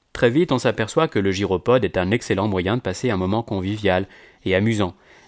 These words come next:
Les adultes et les enfants de plus de douze ans et quarante-cinq kilos peuvent utiliser ce véhicule. Attention, le gyropode reste un véhicule, un peu comme un vélo ou une moto. Il faut donc être toujours vigilant et concentré, souligne Guy.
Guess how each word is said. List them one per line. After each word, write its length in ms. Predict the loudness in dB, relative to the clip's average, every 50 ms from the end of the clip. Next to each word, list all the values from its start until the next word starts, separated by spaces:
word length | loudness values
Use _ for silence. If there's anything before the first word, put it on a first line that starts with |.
| _
Les 140 | -2 2 4
adultes 440 | 4 4 4 2 2 0 0 0 0
et 40 | 0
les 160 | 0 0 0
enfants 320 | -2 -2 -2 -2 -2 -2
de 120 | 0 -2 -4
plus 200 | -4 -6 -6 -4
de 120 | -4 -4
douze 260 | -4 -4 -4 -4 -2
ans 140 | 0 0 0
et 80 | -2 0
quarante-cinq 480 | 0 0 0 0 -2 -2 -4 -6 -6
kilos 300 | -6 -6 -4 -2 -2 -4 -2
peuvent 220 | -4 -4 -4 -4 -6
utiliser 400 | -8 -6 -4 -4 -2 -2 -2 -2
ce 100 | -2 -2
véhicule. 480 | -2 -2 -2 -4 -6 -8 -6 -6 -8 -10 _ _ _ _ _ _ _ _ _ _ _ _ _ _ _ _ _ _ _ _ _ _ _ _ _ _ _ -20 _ _
Attention, 480 | -4 -2 0 0 -2 -2 -2 -2 0 0
le 120 | 0 0
gyropode 460 | 0 0 0 0 0 0 -2 -2 0
reste 240 | 0 -2 -2 0 -2
un 100 | -2 0
véhicule, 540 | 0 0 0 0 -2 -6 -8 -8 -8 -8 -8 -10 -18 -20 -20 -20 _ _ _
un 100 | -6 -6
peu 140 | -2 -2 -2
comme 180 | 0 0 0 0
un 140 | 0 -2
vélo 420 | 0 0 0 2 2 0 0 -4 -6 _ _ -6
ou 120 | -4 -2
une 120 | 0 0
moto. 380 | 2 2 2 2 0 -4 -6 -6 -10 -18 -20 -20 -20 _ _ -8
Il 120 | -8 -6
faut 160 | -6 -6 -4
donc 260 | -2 -2 -2 -2 -2
être 240 | -2 -4 -4 -4 -8
toujours 380 | -10 -8 -8 -4 -2 -2 -2 -4
vigilant 580 | -4 -6 -4 -4 -4 -4 -2 -2 -2 -4 -4 -8 -14 -20 -20 _ _
et 80 | -12 -10
concentré, 680 | -6 -4 -4 -4 -2 -4 -6 -6 -6 -6 -6 -6 -6 -8 _ -20 _ _ _
souligne 540 | -8 -6 -4 -2 -2 0 0 0 2 0 0
Guy. 240 | 0 -2 -6 -8